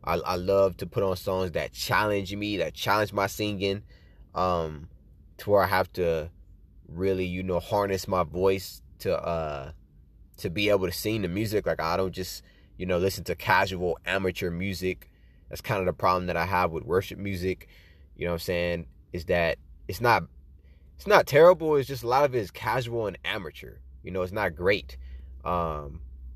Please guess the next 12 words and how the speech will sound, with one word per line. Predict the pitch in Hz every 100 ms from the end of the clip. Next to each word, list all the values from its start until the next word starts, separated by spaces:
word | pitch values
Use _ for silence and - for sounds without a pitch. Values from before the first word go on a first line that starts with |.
| -
you | 90
know, | 87 82 71
a | 82
lot | 95
of | 101
the | 98
music | 107 92 - -
that | 87
is | 82
secular | - 113 117 107 87 85 80
is, | - 76 73 -
is, | 78 69 -